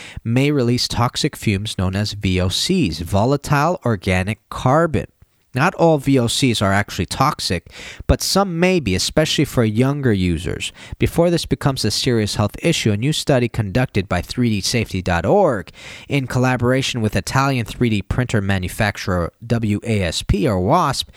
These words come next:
has analyzed the exact quantities of toxic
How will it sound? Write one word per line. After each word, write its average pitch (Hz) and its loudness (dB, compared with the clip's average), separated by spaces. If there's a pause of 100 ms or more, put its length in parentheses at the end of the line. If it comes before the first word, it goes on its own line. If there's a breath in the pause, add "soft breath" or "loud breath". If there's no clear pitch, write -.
(280 loud breath)
has 110 0
analyzed 143 0
the 110 2
exact 127 -2
quantities - -2
of 110 -10
toxic - -2